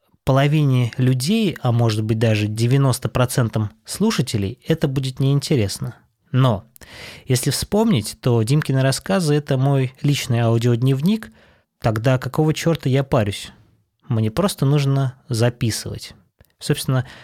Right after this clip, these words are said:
как концепция и была изначально построена. Сегодня я хотел рассказать вам о том, что меня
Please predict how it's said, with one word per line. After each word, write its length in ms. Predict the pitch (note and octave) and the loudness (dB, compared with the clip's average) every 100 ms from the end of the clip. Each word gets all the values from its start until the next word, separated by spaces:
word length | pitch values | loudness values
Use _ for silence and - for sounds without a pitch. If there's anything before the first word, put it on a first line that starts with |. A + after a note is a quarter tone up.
| - | -18
как 220 | - C#3+ - | -2 -2 0
концепция 640 | C3 B2+ C#3 B2 - A#2 | 0 2 0 -2 -2 -2
и 160 | C3 A#2+ | -2 -2
была 280 | B2+ B2+ C3+ | 2 2 2
изначально 440 | A2 G#2+ A2+ A2 | 0 0 0 0
построена. 600 | - G#2+ - G#2+ F#2+ F#2+ - _ _ _ - - - - - - - _ _ - | 0 -4 -4 -4 -4 -6 -12 _ _ _ -20 -20 -20 -20 -20 -20 -20 _ _ -8
Сегодня 320 | - F#3+ F#3+ | 0 2 2
я 40 | |
хотел 300 | D#3+ D#3+ F3+ | 2 0 2
рассказать 560 | E3+ C#3+ - C#3+ F#3 - | 2 0 0 0 0 0
вам 320 | D3+ D3 - _ | 0 0 -2 _
о 160 | C3+ | -2
том, 400 | B2 - G#3+ A3+ - - _ _ | 0 0 0 0 -4 -12 _ _
что 420 | - - - D#3+ E3+ | -12 -10 -4 0 2
меня 500 | C3+ B2 C#3+ C#3+ | 2 2 2 0